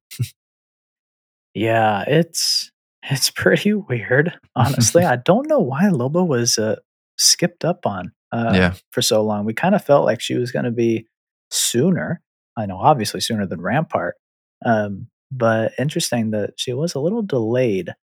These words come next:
Speaker 2: uh, compared to where maybe she should have been. And then from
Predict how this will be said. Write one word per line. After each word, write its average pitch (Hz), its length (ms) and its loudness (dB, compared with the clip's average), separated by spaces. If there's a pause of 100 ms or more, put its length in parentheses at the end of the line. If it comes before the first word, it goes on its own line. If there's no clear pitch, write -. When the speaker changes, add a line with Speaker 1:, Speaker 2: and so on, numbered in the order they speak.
(120)
Speaker 2:
uh, 110 240 -4
compared 113 340 -8
to 104 80 -8
where 107 220 -4
maybe 107 280 -6
she - 180 -12
should - 340 -4
have 120 120 0
been. 95 300 -2
And 92 160 -6
then 107 280 -2 (340)
from 107 220 0